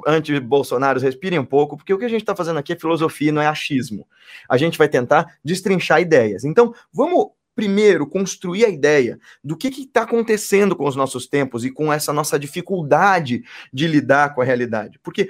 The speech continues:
aquilo que o Emmanuel colocou, pontuou primeiro no texto, foi sobre as paixões. E olha só, paixão é um negócio que todo filósofo tem calafrio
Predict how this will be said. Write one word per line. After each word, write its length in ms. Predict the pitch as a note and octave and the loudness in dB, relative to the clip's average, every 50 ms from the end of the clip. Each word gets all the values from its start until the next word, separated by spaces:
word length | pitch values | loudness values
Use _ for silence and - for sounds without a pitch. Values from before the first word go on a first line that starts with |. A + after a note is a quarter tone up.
| - - - | -6 -14 -10
aquilo 280 | - E3+ - D4 D4+ E4+ | -8 -6 -4 -4 -4 -2
que 100 | E4 C#4 | 2 2
o 40 | A#3+ | 2
Emmanuel 280 | G#3 F#3+ F#3 F3+ G3+ | 2 2 0 -2 -2
colocou, 360 | F#3+ - D#3 D#3 D#3 - D3 B2+ | 0 0 -2 -2 0 0 -2 -2
pontuou 340 | - - D#3+ D#3+ D3+ F3 E3 | 0 0 -2 -2 0 -2 -6
primeiro 640 | - - A#3+ C4+ B3+ B3 A3+ G#3 G3 F3+ D#3+ C3+ B2+ | -4 -2 -2 0 2 4 4 4 4 4 4 0 0
no 100 | B2 A#2 | -2 -2
texto, 380 | A#2+ - E3+ D#3 D3 - C#3 | 2 4 4 4 2 0 -4
foi 120 | - D#3 D3+ | -6 -6 -6
sobre 280 | D3+ - E3 D3 D#3+ | -4 -4 -2 0 0
as 100 | D#3 - | 0 0
paixões. 580 | - D#3 D#3+ D3+ - - - A2+ G2+ G2+ - - _ _ _ _ - - - - - | 0 -2 -2 -2 -2 -4 -6 -6 -6 -8 -14 -20 _ _ _ _ -20 -18 -18 -16 -8
E 160 | - - F3 A3 | -2 2 6 6
olha 220 | B3+ D4+ F#4+ E4 | 6 6 4 2
só, 380 | A3 - - D3+ B2+ - - _ _ _ _ _ _ _ _ _ _ _ _ _ _ | 0 0 2 2 2 2 0 _ _ _ _ _ _ _ _ _ _ _ _ _ _
paixão 400 | - F3+ F#3+ - - B3+ C4+ C#4 | 0 0 0 0 0 2 4 4
é 20 | |
um 60 | B3+ | 2
negócio 460 | G#3+ E3 C#3 C#3+ D#3+ D3+ C#3+ - C3+ - | 2 2 2 4 4 2 2 -2 -6 -16
que 80 | - | -10
todo 240 | - - G#3+ G#3 G#3+ | -4 -2 -2 -2 -2
filósofo 640 | - - E3 C#3+ C#3 D3+ D3 B2+ A#2+ A#2 - - A2 | -2 -4 -2 0 2 2 0 0 -2 -8 -14 -16 -20
tem 340 | - _ - E3 F3 D#3 B2 | -10 _ -4 -4 -4 -4 -6
calafrio 800 | - E3+ D3+ G3 G#3+ - - - - D#3+ D3+ D3 D3 F3+ G3 | -2 -2 -2 -2 -2 -4 -8 -6 -4 -2 -2 0 -2 -2 -4